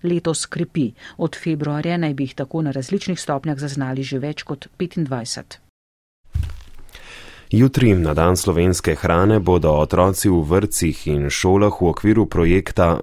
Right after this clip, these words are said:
Speaker 2: Tradicionalni slovenski zajtrk dobili samo lokalno pridelana živila.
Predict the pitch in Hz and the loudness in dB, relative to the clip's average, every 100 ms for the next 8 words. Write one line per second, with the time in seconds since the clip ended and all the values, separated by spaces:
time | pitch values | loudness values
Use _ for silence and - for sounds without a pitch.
0 | - - 76 78 85 85 98 101 85 80 | -4 -4 -2 0 2 2 4 2 2 0
1 | 78 73 - 78 78 90 101 120 107 95 | 0 0 -2 0 2 2 2 0 0 2
2 | 87 110 104 - 95 104 98 107 101 95 | 2 4 4 2 2 4 4 2 2 2
3 | 82 76 69 78 76 73 73 73 73 82 | 2 0 0 -2 0 0 0 0 0 0
4 | 87 92 87 | 2 4 4